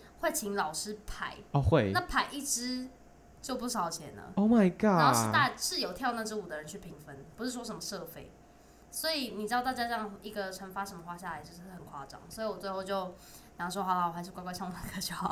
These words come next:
Speaker 2: 哦，谢谢，我是，我突然感觉好，好感谢自己是热音社的人。
Speaker 1: 对，对，不是说多擅长啊，但是至少比热舞擅长啦。
Speaker 2: <laughs> 好啦，反正
Speaker 1: 对，对，对。
Speaker 2: 大概这集就是这样。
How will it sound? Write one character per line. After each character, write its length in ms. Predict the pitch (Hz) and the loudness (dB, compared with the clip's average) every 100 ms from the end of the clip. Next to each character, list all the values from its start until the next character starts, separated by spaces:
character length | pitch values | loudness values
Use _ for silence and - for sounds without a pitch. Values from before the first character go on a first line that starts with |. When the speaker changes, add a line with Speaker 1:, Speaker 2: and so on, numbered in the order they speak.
| 123 | 4
Speaker 2:
哦， 60 | 120 | 4
谢 100 | 156 | 6
谢， 160 | 139 | 8
我 80 | 120 | 8
是， 340 | 117 135 127 139 | 10 8 8 6
我 120 | 143 | 6
突 140 | - | 10
然 100 | 160 | 10
感 120 | 143 123 | 10 8
觉 100 | 123 | 8
好， 100 | 117 | 6
好 180 | - 143 | 6 8
感 160 | 147 123 | 8 8
谢 80 | |
自 120 | 143 147 | 8 8
己 80 | |
是 80 | 127 | 10
热 120 | 143 | 10
音 120 | 151 143 | 10 10
社 100 | 320 | 8
的 180 | 131 | 8
人。 40 | 120 | 8
Speaker 1:
对， 160 | 123 | 4
对， 60 | - | 10
不 40 | 392 | 10
是 160 | 494 | 12
说 160 | 427 427 | 10 6
多 160 | 339 269 | 6 6
擅 200 | 381 269 | 6 4
长 160 | 214 | 2
啊， 140 | 180 254 | 0 0
但 80 | 311 | 0
是 80 | 330 | 0
至 160 | 349 | 0
少 140 | 247 190 | 2 2
比 220 | 180 175 | 0 -2
热 160 | 233 | 0
舞 100 | 175 | 0
擅 220 | 170 208 190 | 0 -2 -2
长 160 | 160 | -6
啦。 140 | 160 170 - - | -8 -10 -12 -2
Speaker 2:
<laughs> 880 | - 160 190 190 - - 269 269 214 | 8 10 12 12 10 8 0 -2 -2
好 140 | 120 107 | 0 4
啦， 240 | 104 98 | 4 4
反 200 | 107 110 | 0 0
正 140 | 123 | 2
Speaker 1:
对， 160 | 123 123 | 2 2
对， 100 | 117 117 | -2 -6
对。 240 | 165 147 - | -8 -12 -6
Speaker 2:
大 100 | 127 | -4
概 180 | 123 117 | 0 0
这 120 | 117 | 0
集 120 | 101 92 | -2 -2
就 80 | 98 | -2
是 100 | 92 | -4
这 140 | - | -6
样。 100 | - | -10